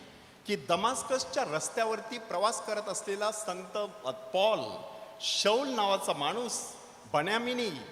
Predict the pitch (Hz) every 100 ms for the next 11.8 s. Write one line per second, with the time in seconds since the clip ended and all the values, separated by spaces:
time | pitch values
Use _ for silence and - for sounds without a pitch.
0 | - 151 196 226 226 233 175 170 202 233
1 | 202 185 208 226 220 226 220 214 262 -
2 | 294 233 143 - - - - - 196 240
3 | 202 208 269 226 220 247 247 226 214 254
4 | 254 262 262 202 226 - 269 - - 247
5 | 294 294 202 180 151 113 - - - -
6 | 180 196 196 185 254 285 294 247 240 -
7 | 240 208 190 185 185 170 175 175 143 139
8 | - 269 247 202 180 160 143 139 - -
9 | 143 160 151 143 120 123 180 180 185 196
10 | 185 - 127 - - 285 - 185 165 151
11 | 143 131 135 123 123 110 101